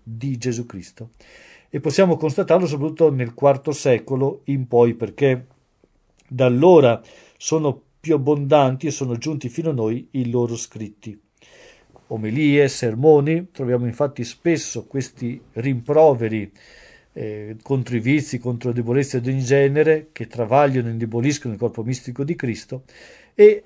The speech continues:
i grandi richiami a ritornare all'unico ideale di Gesù Cristo, l'imitazione. Eh.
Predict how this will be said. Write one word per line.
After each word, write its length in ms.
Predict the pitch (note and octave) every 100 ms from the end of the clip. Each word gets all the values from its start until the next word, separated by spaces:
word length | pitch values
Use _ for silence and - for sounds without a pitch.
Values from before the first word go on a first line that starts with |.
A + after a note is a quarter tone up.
| _ -
i 140 | D#3
grandi 720 | C3 E3+ E3 D3 C#3 B2 C3
richiami 720 | - A#2 - D3+ E3 B2+ A#2 A2
a 40 |
ritornare 580 | A2+ A#2 A2+ B2+ D3 B2+
all'unico 420 | B2 D3 C3+ C#3
ideale 480 | D3 C3+ A2 A2 C#3+
di 200 | A2+ C3+
Gesù 280 | B2+ A#2 B2
Cristo, 420 | B2 F#2 - -
l'imitazione. 1000 | G#2+ B2+ C3 B2+ C3 - - G2 F2 F2 - _ _
Eh. 200 | A#2+ F#2+